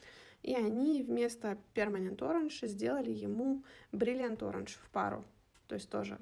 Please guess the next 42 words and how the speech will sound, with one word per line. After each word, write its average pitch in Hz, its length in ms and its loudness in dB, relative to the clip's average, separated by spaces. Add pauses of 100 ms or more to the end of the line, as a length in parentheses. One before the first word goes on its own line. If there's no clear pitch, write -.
кадмий 320 580 4
и 269 400 -2
органика. 202 560 -4 (1200)
Ну 285 160 6
и, 269 60 4
соответственно, 240 960 2 (300)
они 233 200 4
назвали 233 400 6
это 214 140 0
тоже, 220 260 2
типа, - 220 -6
улучшением, 208 960 4 (160)
то, - 80 -2
что - 160 -4
это 214 100 -2
не 220 140 2
новый 214 280 2
цвет, 254 400 0
а 208 180 -2
то, 202 100 -6
что - 160 -10
это 202 100 -4
улучшение, 233 520 4
но 240 80 2
на 214 100 2
самом 220 280 2
деле 240 220 2
Brilliant 202 400 0
Orange 247 320 0
такого 202 280 0
цвета 208 240 -2
вообще 196 300 -2
не 196 120 -2
было 185 180 -6
в - 100 -16
палитре. 175 420 -6 (380)
То - 60 -2
есть 202 120 -4
это 208 180 2
абсолютно 208 840 0
другой 208 520 0 (140)
пигмент, 214 580 2